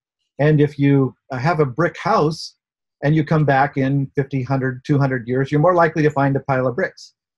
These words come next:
You are never going to expect that you put a pile of bricks in the woods and come back in ten years and find a brick house, okay? That's organization. And organization takes intelligence. It's not, it's not,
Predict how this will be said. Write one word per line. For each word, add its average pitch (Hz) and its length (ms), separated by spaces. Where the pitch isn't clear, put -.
You 170 200
are 175 100
never 175 680
going 165 280
to 151 200
expect 143 540
that 135 200
you 135 80
put 170 160
a - 40
pile 170 240
of 147 60
bricks 147 220
in 139 60
the 127 100
woods 120 240
and 131 100
come 160 160
back 143 260
in 143 80
ten 131 200
years 127 220
and 131 80
find 131 200
a 127 40
brick 127 200
house, - 360
okay? 135 380
That's 151 360
organization. 151 800
And 139 260
organization 151 800
takes 131 240
intelligence. 127 680
It's 123 200
not, 135 300
it's 131 240
not, 143 300